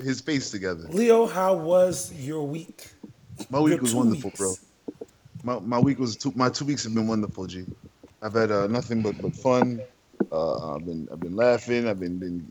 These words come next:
Speaker 1: in the gym getting busy. Um, I'm getting ready for my move. Uh, everything's been good. God, God willing, the, the positive energy continues on, and, and I ride that wave into, into my next, my next home.
Speaker 2: Okay, good.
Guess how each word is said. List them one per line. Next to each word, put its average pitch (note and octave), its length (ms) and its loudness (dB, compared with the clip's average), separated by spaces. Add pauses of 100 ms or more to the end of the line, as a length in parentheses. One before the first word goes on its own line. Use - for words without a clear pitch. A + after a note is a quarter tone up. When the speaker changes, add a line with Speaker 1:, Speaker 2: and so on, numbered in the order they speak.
(120)
Speaker 1:
in G2 180 -4
the F2+ 60 -6
gym A2 320 4
getting F2 220 -6
busy. B2 500 4
Um, F#2 360 -2 (480)
I'm G#2 80 0
getting G#2+ 160 4
ready G#2 160 6
for F#2+ 160 -6
my F#2 140 2
move. C3 540 8
Uh, B2 100 2
everything's D#3+ 500 2
been E3 140 4
good. B2+ 420 6
God, C3+ 320 2
God C3+ 220 4
willing, B2+ 440 0
the, G#2+ 280 2
the F#2 100 -6
positive A2+ 400 2
energy A2 280 0
continues G#2 580 0
on, B2 280 6
and, G2 200 0
and F#2 240 -2 (440)
I F2+ 100 2
ride G#2 220 6
that G2+ 140 6
wave G#2 220 4
into, F#2 340 -2
into F#2+ 180 -4
my F#2+ 160 2
next, F#2 320 0
my F#2 120 -4
next F2 220 0
home. F2 280 -2 (1400)
Speaker 2:
Okay, F#3+ 220 -4
good. F#3+ 300 0